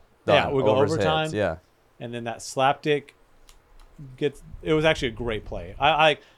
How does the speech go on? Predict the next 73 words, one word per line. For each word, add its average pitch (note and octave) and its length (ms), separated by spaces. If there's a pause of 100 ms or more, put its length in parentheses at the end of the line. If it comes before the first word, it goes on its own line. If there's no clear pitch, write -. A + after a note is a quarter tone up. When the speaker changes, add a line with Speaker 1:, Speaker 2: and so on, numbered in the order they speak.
(120)
Speaker 1:
I E3+ 80
don't A3 80
think G#3 120
it's - 100
anyone's E3 360
fault, C#3 380 (600)
but B2+ 420
whoever C#3+ 220
Speaker 2:
But C3 60
if - 60
Speaker 1:
was C#3+ 60
Speaker 2:
you F3 60
Speaker 1:
supposed E3 140
Speaker 2:
watch B2 160
Speaker 1:
to B2 60
block C3 160
Speaker 2:
that, G#2+ 60
Speaker 1:
that A#2+ 160
guy. B2 280
Speaker 2:
it B2+ 100
was B2+ 200
the A2+ 120
freshman A#2+ 460
tight A2 220
end. C#3+ 360 (180)
It - 60
was A2 140
Taylor's B2+ 340
Speaker 1:
Oh, B2 40
it A2+ 40
Speaker 2:
kid. A2 80
Speaker 1:
was? B2+ 320
Speaker 2:
Yeah, B2 300
I F#2+ 260
rewatched G#2+ 540
it, G2 180 (440)
and A#2+ 180
he C#3 180
was D3+ 180
like A#2 340
a A2+ 100
deer A2 280
in F#2+ 80
headlights, A2 440
not G#2 180
knowing G2+ 180
who G#2+ 100
to E2 60
block F2+ 300
on C#2+ 80
that G1+ 140
play. - 160 (340)
Like, G#2+ 180
you C3 140
look B2 180
at C3 60
him, G#2+ 140
and G#2 100
he's A2+ 120
looking A#2 240
at G2 120
both G#2 200
guys, G2 260
and F2+ 80
he G2 100
was F#2 140
just D#2 140
fucked. F2+ 340
He A#2 60
was G2 100
just D#2+ 120
completely F#2+ 260
overwhelmed. F2 380